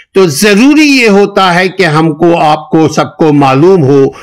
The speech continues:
कि सबसे पहले हमारा फ़र्ज़ क्या है और उसके साथ हक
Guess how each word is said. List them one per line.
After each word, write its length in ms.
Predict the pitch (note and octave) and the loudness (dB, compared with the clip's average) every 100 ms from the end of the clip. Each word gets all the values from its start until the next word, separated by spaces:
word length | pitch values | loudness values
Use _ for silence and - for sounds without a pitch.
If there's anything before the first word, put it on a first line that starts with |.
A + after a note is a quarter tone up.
| - - - - | -20 -20 -14 -8
कि 100 | F3+ | -6
सबसे 520 | - - D4 - B3+ | -6 -6 -6 -4 -4
पहले 340 | G3+ G#3 G3 G3+ | -2 -2 0 0
हमारा 420 | E3+ E3+ D#3 D#3+ | 0 0 0 -2
फ़र्ज़ 440 | - F3 F3 C3 | -2 -2 -2 -4
क्या 220 | - D#3 C#3+ | -4 -4 -2
है 320 | C#3 C3+ C3 _ - - - - | -2 -4 -8 _ -20 -20 -16 -6
और 180 | E3 E3 | -2 -2
उसके 300 | E3+ - E3 | -2 -4 -4
साथ 340 | - D3+ E3 - - | -2 -2 -4 -6 -6
हक 220 | F#3+ - | -6 -6